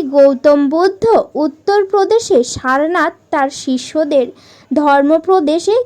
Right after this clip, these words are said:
গিয়েছিলেন, তাই এই দিন স্মরণ করা হয় তাকে। সেই সঙ্গে সনাতন ধর্মে বৃহস্পতি গ্রহকেও গুরু বলে মান্য করা হয়, তাই দেবতাদের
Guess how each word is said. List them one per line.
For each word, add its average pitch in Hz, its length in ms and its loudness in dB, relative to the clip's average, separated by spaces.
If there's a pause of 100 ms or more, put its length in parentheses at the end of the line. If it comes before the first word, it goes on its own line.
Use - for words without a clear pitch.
(100)
গিয়েছিলেন, 247 720 0 (600)
তাই 285 200 0 (180)
এই 330 200 2
দিন 330 300 -2
স্মরণ 320 520 0
করা 349 260 0
হয় 403 280 0
তাকে। 240 400 -4 (260)
সেই 285 340 2
সঙ্গে 381 440 2 (460)
সনাতন 349 720 0 (100)
ধর্মে 370 500 0 (140)
বৃহস্পতি 285 840 0 (100)
গ্রহকেও 294 680 2 (160)
গুরু 269 320 0
বলে 359 300 0 (500)
মান্য 254 340 2 (140)
করা 202 320 0
হয়, 208 320 0 (480)
তাই 294 220 2 (120)
দেবতাদের 294 720 2